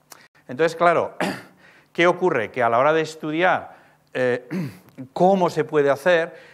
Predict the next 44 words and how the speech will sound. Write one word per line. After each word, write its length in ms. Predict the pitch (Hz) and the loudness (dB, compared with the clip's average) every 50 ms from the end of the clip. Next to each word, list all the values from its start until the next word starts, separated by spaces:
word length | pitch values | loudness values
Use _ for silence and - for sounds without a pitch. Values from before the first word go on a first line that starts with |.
| _ | _
dónde 440 | - 156 143 175 175 190 190 180 175 | -10 -4 2 2 2 2 2 -2 -4
están 240 | 160 - - 165 156 | -6 -2 -4 -2 -2
las 140 | 156 147 139 | -2 -4 -4
mejores 300 | 143 139 147 143 143 135 | -6 -4 -2 -2 -2 -2
aplicaciones, 840 | 139 127 135 135 127 135 127 123 - 160 165 156 143 143 143 143 - - - - - - _ _ | -4 -6 -6 -8 -6 -6 -6 -6 -6 -8 -6 -6 -6 -8 -8 -10 -16 -20 -20 -20 -20 -20 _ _
eh, 360 | - 131 127 123 - - - | -8 -8 -8 -8 -10 -16 -20
y, 160 | - 151 - - | -20 -20 -20 -6
bueno, 240 | - 185 185 - | -2 -2 0 0
y 60 | - 113 | 0 -2
las 160 | 117 113 - | -2 -2 -2
conveniencias 560 | - 143 131 127 123 127 160 165 - 165 143 | -4 -4 -2 -2 -2 -2 -4 -4 -4 -6 -6
de 60 | 139 | -6
lo 60 | 135 | -8
que 60 | 127 143 | -8 -10
es 80 | 127 | -10
un 100 | 143 139 | -10 -12
sistema 360 | 123 127 120 - 139 131 131 | -12 -12 -12 -10 -8 -6 -6
abierto, 300 | 123 127 135 131 127 - | -4 -4 -4 -6 -6 -10
un 60 | 123 107 | -14 -14
sistema 360 | - 120 - - 127 120 117 | -14 -16 -12 -10 -8 -8 -6
cerrado, 380 | - 127 117 139 156 139 127 | -6 -4 2 2 2 2 2
etcétera, 340 | 110 95 123 123 117 139 143 | -2 -4 -6 -4 -2 -2 -2
etcétera, 280 | 143 143 143 151 175 160 | -2 -2 -4 -4 -6 -2
claro, 320 | 135 139 165 - - - - | 0 0 0 0 -2 -4 -6
optamos 400 | 127 110 - 123 120 120 143 143 | -6 -6 -2 -2 -2 -2 -2 -6
por 100 | - 113 | -6 -10
un 80 | 131 131 | -10 -10
sistema 360 | 123 107 - - 104 98 90 | -12 -16 -16 -16 -14 -14 -14
cerrado. 380 | - 104 95 131 147 98 - - - - - - _ | -14 -8 -4 -4 -4 -4 -6 -16 -20 -20 -20 -20 _
Y 80 | - 95 | -16 -14
esa 120 | - 110 | -12 -10
es 60 | 107 | -8
la 100 | 117 120 | -8 -6
razón 360 | 113 117 113 - 120 127 143 - - - - _ _ | -6 -8 -6 -6 -6 -6 -6 -10 -18 -20 -20 _ _
por 160 | - - 92 | -16 -14 -10
la 140 | 95 92 90 | -10 -12 -12
que, 160 | - 90 92 - - - _ | -12 -18 -18 -18 -20 -20 _
claro, 260 | - 117 139 - - - - - - | -6 -4 -4 -4 -6 -10 -20 -20 -20
en 140 | - 98 95 | -18 -16 -16
el 80 | 95 | -14
momento 380 | 92 92 95 98 107 110 113 127 | -12 -12 -10 -10 -12 -8 -8 -8
en 100 | 113 107 | -8 -6
que 100 | - 117 | -6 -4
vemos 400 | 113 131 139 131 104 92 - - | -4 -4 -4 -4 -6 -10 -12 -18